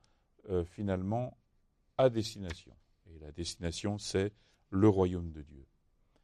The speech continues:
Mais à tout moment, à tout moment, nous pouvons atteindre, comme les pionniers de l'Ouest, notre, euh, Fort Bridger, euh, cette bifurcation. Nous pouvons en arriver là, et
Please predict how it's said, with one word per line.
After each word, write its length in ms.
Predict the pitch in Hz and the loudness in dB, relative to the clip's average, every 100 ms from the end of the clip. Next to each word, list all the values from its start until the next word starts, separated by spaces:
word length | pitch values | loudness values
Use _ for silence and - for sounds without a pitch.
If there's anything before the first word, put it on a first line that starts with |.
| _ _ - | _ _ -2
Mais 160 | 90 90 | 2 2
à 100 | 87 | 0
tout 140 | 92 | 2
moment, 420 | 92 123 180 - - _ _ _ | 4 6 4 2 -6 _ _ _
à 100 | 85 | -12
tout 140 | - 92 | -4 0
moment, 340 | 95 139 139 | 2 4 4
nous 140 | 92 90 | 2 0
pouvons 440 | - 92 117 135 _ _ _ - | -2 2 2 2 _ _ _ -4
atteindre, 640 | 87 - 147 143 135 113 - _ - | -2 4 6 6 0 -6 -10 _ -2
comme 200 | 95 90 | 0 2
les 100 | 85 | 0
pionniers 420 | - 101 101 92 | 2 2 2 0
de 100 | 82 | 0
l'Ouest, 500 | 82 110 135 - - _ _ _ - | 2 4 2 -2 -14 _ _ _ -12
notre, 540 | 87 90 90 - - 82 | 0 2 2 -2 -4 0
euh, 140 | 80 | 0
Fort 400 | - 110 101 98 - | 0 4 6 4 -4
Bridger, 580 | 82 95 110 117 147 85 - _ _ _ _ - | 0 2 2 2 -2 -2 -8 _ _ _ _ -8
euh, 80 | 85 | -6
cette 280 | - 92 87 | 0 0 2
bifurcation. 840 | 104 107 123 101 113 113 170 127 82 | 0 0 0 4 2 2 -2 -8 -12
Nous 100 | 85 | -18
pouvons 280 | 82 92 101 | -16 -8 -4
en 80 | 98 | -2
arriver 340 | 92 95 95 | 0 0 2
là, 220 | 131 139 | 2 2
et 180 | 87 80 | 2 0